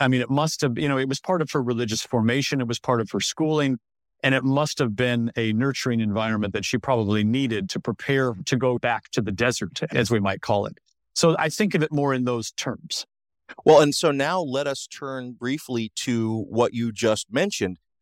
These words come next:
Speaker 2: So after her initial novitiate training, she goes to live her life as a religious sister of Loreto in India, mainly in the cities of Calcutta and Darjeeling, as I understand it.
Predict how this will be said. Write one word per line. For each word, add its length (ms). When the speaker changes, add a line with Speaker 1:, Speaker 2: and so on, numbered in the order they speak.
Speaker 2:
So 320
after 400
her 180
initial 460
novitiate 500
training, 480
she 240
goes 420
to 120
live 240
her 180
life 460
as 520
a 180
religious 460
sister 400
of 100
Loreto 560
in 220
India, 640
mainly 520
in 440
the 80
cities 380
of 80
Calcutta 500
and 160
Darjeeling, 540
as 120
I 120
understand 480
it. 120